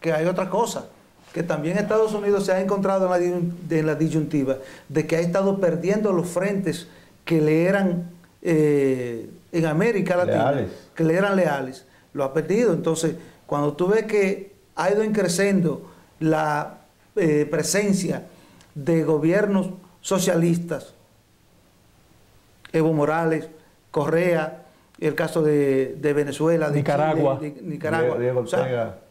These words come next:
Speaker 1: o sea, eh, tenías que buscar. Además, señores,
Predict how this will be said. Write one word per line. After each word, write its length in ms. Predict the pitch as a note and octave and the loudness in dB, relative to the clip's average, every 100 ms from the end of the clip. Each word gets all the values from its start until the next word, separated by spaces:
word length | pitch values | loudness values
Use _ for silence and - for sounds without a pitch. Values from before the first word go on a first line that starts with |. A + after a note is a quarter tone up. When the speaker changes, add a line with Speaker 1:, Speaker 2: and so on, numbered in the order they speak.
| _ - | _ -12
Speaker 1:
o 80 | |
sea, 400 | D#3+ E3+ - - _ - | -4 -4 -4 -14 _ -4
eh, 640 | F3+ D#3 D3+ - - F#3 | 0 2 0 -4 -10 -6
tenías 320 | G3 F3 F#3 A3 | 0 2 2 2
que 100 | B3 | 0
buscar. 560 | A#3 F3+ E3 C#3 - - - _ - | 0 0 0 -2 -8 -18 -20 _ -6
Además, 600 | F#3+ G3+ A3 A3+ F3 - - _ _ _ _ _ _ _ | -2 0 0 0 -2 -8 -16 _ _ _ _ _ _ _
señores, 440 | - G3+ A#3 F#3+ | -2 0 0 0